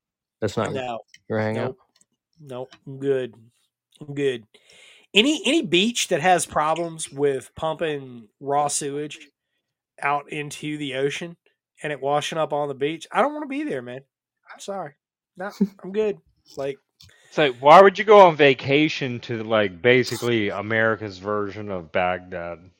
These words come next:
Speaker 3: That
Speaker 1: It's
Speaker 3: doesn't
Speaker 1: better than Fayetteville. That's a ridiculous question.
Speaker 2: It is be-, yes, it is better than Fayetteville. Th-, that's, but that's also
Speaker 1: It's a
Speaker 2: saying,
Speaker 1: beach.
Speaker 2: like, you know, is, is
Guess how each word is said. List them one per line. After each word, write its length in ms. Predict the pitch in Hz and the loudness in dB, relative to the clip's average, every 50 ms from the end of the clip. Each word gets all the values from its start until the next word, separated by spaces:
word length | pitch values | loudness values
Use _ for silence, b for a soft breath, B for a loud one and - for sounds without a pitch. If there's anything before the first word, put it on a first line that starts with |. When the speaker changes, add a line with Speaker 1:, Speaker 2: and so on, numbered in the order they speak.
| _ _ _ | _ _ _
Speaker 3:
That 120 | - - - | -10 -4 -4
Speaker 1:
It's 100 | 104 107 | -2 2
Speaker 3:
doesn't 80 | 101 | 6
Speaker 1:
better 280 | 98 107 104 101 104 98 | 8 8 8 8 6 6
than 160 | 98 98 95 | 4 2 0
Fayetteville. 600 | - - 101 98 98 98 95 95 95 92 92 90 95 - | 0 2 4 4 4 4 4 2 2 2 2 -2 -6 -4
That's 200 | - 104 - 107 | -4 -4 -2 -2
a 20 | |
ridiculous 480 | 101 98 92 98 95 - - 95 92 - - | -4 -4 -2 -4 -4 -2 -2 -4 -4 -4 -4
question. 260 | - 98 95 95 214 214 | -2 -2 2 8 8 8
Speaker 2:
It 60 | 226 | 8
is 220 | 262 285 285 202 | 8 4 2 0
be-, 400 | 160 151 143 131 156 175 175 160 156 | -4 -12 -6 0 2 2 2 2 -2
yes, 380 | 165 156 156 143 131 - - - | -4 -4 -2 -2 -4 -4 -6 -6
it 100 | 170 220 | -6 -4
is 200 | 277 277 202 156 | -4 -4 -4 -2
better 300 | 139 156 151 143 139 127 | -2 0 0 0 0 -2
than 160 | 123 120 - | -4 -10 -14
Fayetteville. 500 | - 127 117 113 110 107 _ 113 113 _ _ _ _ _ _ | -14 -12 -12 -12 -14 -16 _ _ -20 _ _ _ _ _ _
Th-, 180 | - 143 147 143 147 | -8 -8 -8 -8 -6
that's, 640 | 143 160 170 175 - - - - - - - - 170 | -6 -4 -4 -4 -4 -6 -6 -6 -6 -8 -10 -12 -14
but 300 | 131 - 180 185 180 - | -8 -4 -4 -4 -4 -4
that's 360 | - 135 160 180 196 190 - - | -8 -2 0 0 0 0 -2 -4
also 460 | - 170 180 180 175 - 208 190 180 | -2 0 0 0 0 -2 -2 -2 -2
Speaker 1:
It's 160 | 165 147 - | -2 -4 -6
a 20 | |
Speaker 2:
saying, 380 | - - - 202 160 156 - 120 | -2 2 2 2 2 2 -2 -2
Speaker 1:
beach. 140 | 113 101 92 | -2 -2 -4
Speaker 2:
like, 600 | - 120 117 117 117 113 110 107 101 - _ _ _ _ - | -6 -10 -12 -12 -12 -14 -14 -16 -20 -20 _ _ _ _ -14
you 120 | 143 131 | -14 -12
know, 360 | 127 120 120 117 113 113 107 - | -12 -10 -12 -12 -12 -14 -12 -10
is, 260 | 147 147 139 127 131 - | -8 -8 -8 -8 -12 -10
is 260 | 160 156 147 131 131 | -8 -8 -8 -8 -10